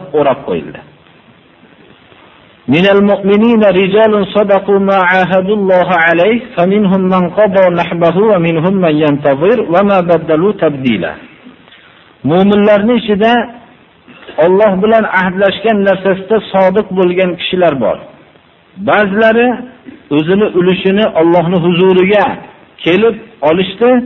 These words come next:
ba'zilari kutib turibdi. Olganlari-yu,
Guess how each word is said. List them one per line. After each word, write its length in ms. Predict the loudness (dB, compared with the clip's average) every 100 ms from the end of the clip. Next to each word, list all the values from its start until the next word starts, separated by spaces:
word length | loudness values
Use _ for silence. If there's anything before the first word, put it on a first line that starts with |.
| -6 -16
ba'zilari 640 | -4 0 0 0 0 0 -2
kutib 300 | -8 -18 -8
turibdi. 460 | -4 -4 -4 -2 -2 -4 -12 -20 -20 _
Olganlari-yu, 960 | 0 0 2 2 2 2 2 2 2